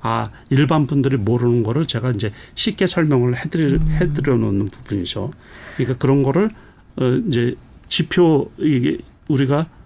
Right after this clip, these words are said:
Speaker 1: 이 차트 가지고서도 제가 설명을
Speaker 2: 네.
Speaker 1: 해드릴 수가 있거든요.
Speaker 2: 그걸 좀
Speaker 1: 네.
Speaker 2: 부탁드리겠습니다. 미리 일단 시청자분들께서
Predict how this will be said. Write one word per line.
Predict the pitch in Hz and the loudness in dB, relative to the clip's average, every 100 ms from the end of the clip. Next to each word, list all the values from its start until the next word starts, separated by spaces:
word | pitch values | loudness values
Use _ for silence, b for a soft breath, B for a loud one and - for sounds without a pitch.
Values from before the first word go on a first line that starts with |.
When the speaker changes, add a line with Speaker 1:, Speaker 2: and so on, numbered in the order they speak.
| - - 135 | -20 -6 -4
Speaker 1:
이 | |
차트 | 117 - 214 - | -2 -2 -4 -2
가지고서도 | 196 143 123 113 92 | -2 0 -2 -4 -6
제가 | - 101 | -6 -4
설명을 | 98 175 156 160 143 - | -2 -2 -2 -2 -2 -2
Speaker 2:
네. | 110 | 0
Speaker 1:
해드릴 | 135 123 | -2 -4
수가 | - - | -4 -6
있거든요. | 90 - 101 117 190 | -6 -8 -6 -4 -4
Speaker 2:
그걸 | - 233 233 254 | -2 0 2 2
좀 | 214 220 | 2 0
Speaker 1:
네. | |
Speaker 2:
부탁드리겠습니다. | 175 233 - 165 - 160 | 2 0 2 2 2 2
미리 | 214 254 262 262 | 4 4 2 2
일단 | 180 175 220 214 | 2 2 2 2
시청자분들께서 | 196 - - 311 302 233 226 208 202 196 220 220 | 0 -2 -2 2 2 4 2 2 0 2 2 2